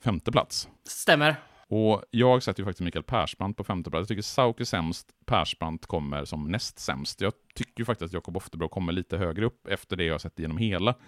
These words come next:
Speaker 1: serien.
Speaker 2: Mm.
Speaker 1: Sen, visst, han kanske inte är Carl Hamilton, men jag tycker ändå att han fyller lite grann ändå rollen. Jag tycker att han, han funkar bra som den Carl Hamilton som vi lär känna tjugotjugo.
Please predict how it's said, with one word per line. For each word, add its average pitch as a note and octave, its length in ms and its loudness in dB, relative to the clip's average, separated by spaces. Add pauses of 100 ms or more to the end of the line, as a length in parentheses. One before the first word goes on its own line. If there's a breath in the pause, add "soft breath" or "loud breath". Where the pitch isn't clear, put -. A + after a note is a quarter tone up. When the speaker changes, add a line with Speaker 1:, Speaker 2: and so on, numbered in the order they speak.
(360 loud breath)
Speaker 1:
serien. D#2+ 420 -2 (340 loud breath)
Speaker 2:
Mm. D#3+ 240 0
Speaker 1:
Sen, A#2 300 4 (180)
visst, - 300 0 (540 loud breath)
han C3+ 160 0
kanske D3+ 200 2
inte D3 160 0
är B2+ 40 0
Carl C3+ 140 0
Hamilton, B2 400 2
men A#2+ 40 4
jag A#2+ 140 2
tycker - 360 -4
ändå A#2 260 2
att - 100 0
han G#2+ 120 2
fyller G2+ 640 0
lite A#2 220 -2
grann E2 300 2 (300 soft breath)
ändå F2 420 0
rollen. G#2 380 2
Jag A2 80 2
tycker A#2 180 -2
att - 80 -2
han, F#2 300 -2
han A#2+ 160 0
funkar A2+ 300 0
bra A2 600 4 (240 soft breath)
som E2+ 400 0
den E2+ 320 -2
Carl F#2 140 -2
Hamilton D#2 420 -2
som E2 160 -6
vi D#2+ 120 -2 (100)
lär D#2+ 140 0
känna D#2+ 300 -2
tjugotjugo. E2 720 -2